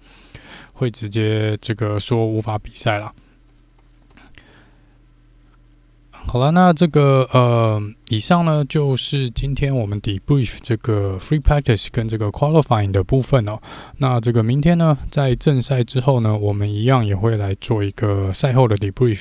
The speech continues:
那在之后呢，如果有这个，跟之前一样，如果有知道一些车手的赛后访问呢，我们或是如果这个车整个正赛有些意外的话呢，我们在事后如果有比较清楚的重播或是一些技术分析，我们会在，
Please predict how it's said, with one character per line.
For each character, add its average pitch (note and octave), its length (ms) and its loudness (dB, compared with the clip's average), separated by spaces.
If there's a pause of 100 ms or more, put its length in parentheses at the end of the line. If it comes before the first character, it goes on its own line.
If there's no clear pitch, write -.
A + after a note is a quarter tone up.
(100)
那 G#2+ 200 -4 (380)
在 A#2+ 220 -2
之 C#3 200 -2
后 C#3+ 200 4
呢， B2 120 4
如 A2+ 140 2
果 A#2+ 180 2
有 G2 280 -2
这 - 220 -4
个， G2+ 420 -4
跟 A#2+ 120 -4
之 B2 80 -2
前 A2 180 -4
一 - 20 -2
样， A2 120 -2
如 G#2+ 80 -2
果 G#2+ 160 0
有 G2+ 160 -2
知 - 200 -12
道 A2 240 0
一 A2 60 -4
些 G#2+ 400 -2
车 - 180 0
手 A2+ 160 0
的 G2 60 -4
赛 B2+ 160 -2
后 B2 120 2
访 G#2 220 -2
问 B2+ 160 0
呢， A2 160 0 (320)
我 A2 80 -6
们 G2 360 -6
或 A#2 140 -2
是 A2 260 -2
如 G#2+ 160 -2
果 A2+ 200 0
这 A#2 100 -4
个 G#2 320 0
车 B2 340 -2 (520)
整 G#2+ 120 -2
个 G2+ 80 -2
正 C#3 160 2
赛 A#2+ 160 2
有 G2+ 80 0
些 A#2 160 0
意 B2 140 -2
外 A#2+ 160 2
的 G2+ 60 -2
话 A#2 200 -2
呢， G2+ 220 -2
我 G2+ 160 -6
们 G2 220 -6
在 B2 160 0
事 C3+ 220 -2
后 B2 180 4
如 A2 100 -2
果 A2 160 2
有 G2+ 80 -2
比 G2+ 100 -6
较 A2+ 120 -2
清 D3 240 0
楚 A#2 160 0
的 G2+ 80 -2
重 G#2+ 260 -4
播 C3+ 220 4
或 C3+ 120 0
是 B2+ 140 0
一 B2 80 0
些 B2+ 120 2
技 C3 120 -2
术 B2 140 2
分 B2 180 0
析， A#2+ 240 -2
我 A2 140 -4
们 G2 120 -4
会 A2 180 -2
在， G#2+ 340 -2